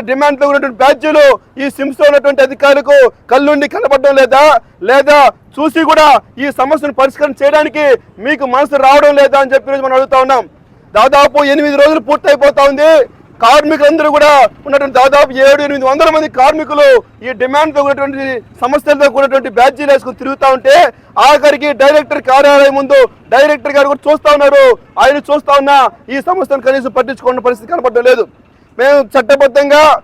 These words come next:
సమ్మె నోటీస్ ఇచ్చి పద్నాలుగు రోజులు గడువు ఇచ్చాం. ఈ పద్నాలుగు రోజుల్లోగా ఏమాత్రం వీళ్ళకి కార్మికుల పట్ల ఏమాత్రం మానవత్వం ఉన్నా,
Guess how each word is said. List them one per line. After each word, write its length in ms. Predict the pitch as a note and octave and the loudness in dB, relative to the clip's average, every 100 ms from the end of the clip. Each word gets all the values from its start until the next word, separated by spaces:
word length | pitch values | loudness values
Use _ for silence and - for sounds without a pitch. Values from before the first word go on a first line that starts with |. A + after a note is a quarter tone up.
| _ _ | _ _
సమ్మె 240 | A#3+ C#4 D4 C#4+ | -4 0 0 2
నోటీస్ 300 | C#4+ C#4+ B3 | 0 0 -6
ఇచ్చి 220 | C#4+ D4+ D4 C4 - _ G#3+ | -6 0 2 2 0 _ -2
పద్నాలుగు 440 | B3 A3+ D4 C#4+ C#4 | -2 0 2 2 2
రోజులు 240 | C#4+ C#4+ A#3+ | 0 0 0
గడువు 200 | C#4+ D4 | 0 0
ఇచ్చాం. 220 | - D4 B3 _ _ - B3+ | 0 0 0 _ _ -10 -6
ఈ 60 | D4+ C#4 | -2 -2
పద్నాలుగు 440 | A#3+ C#4 D4 D4 C#4 | 0 0 2 2 2
రోజుల్లోగా 540 | D4 D4+ D4+ D4+ D#4 D4 A#3 _ _ G3+ C4+ | 2 2 2 2 4 2 0 _ _ -2 0
ఏమాత్రం 480 | D4+ D4+ - D4 C#4+ | 2 0 0 0 0
వీళ్ళకి 200 | C#4+ B3+ D4 | -2 -4 -2
కార్మికుల 400 | C#4 C#4+ C#4+ C#4+ | 0 0 -4 -2
పట్ల 200 | C#4+ A#3+ D4 D4 A#3 _ G3+ | -2 0 2 2 0 _ -4
ఏమాత్రం 320 | C4+ C#4 C#4 B3+ | 0 0 -2 -2
మానవత్వం 460 | B3+ D4+ D#4 - C#4+ | -2 0 0 0 -2
ఉన్నా, 180 | C#4 | 2